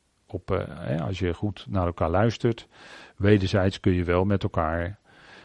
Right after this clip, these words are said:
eh, argumenten aandragen over bepaalde dingen uit de schrift. En zolang dat in alle liefde en opbouw gebeurt,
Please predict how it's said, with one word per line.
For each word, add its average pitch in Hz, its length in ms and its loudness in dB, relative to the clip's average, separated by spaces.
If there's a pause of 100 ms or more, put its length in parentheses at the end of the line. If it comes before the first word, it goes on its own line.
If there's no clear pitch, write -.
(120)
eh, 101 300 -4
argumenten 101 720 0
aandragen 98 800 2
over 95 260 -2
bepaalde 92 460 0
dingen 95 280 -2
uit 92 140 -2
de 95 60 -6
schrift. 90 420 -4
En 117 220 -4
zolang 113 340 -2
dat 98 180 0
in 101 180 -2
alle 98 220 2
liefde 101 340 2
en 92 320 -4
opbouw 101 360 2
gebeurt, 90 580 2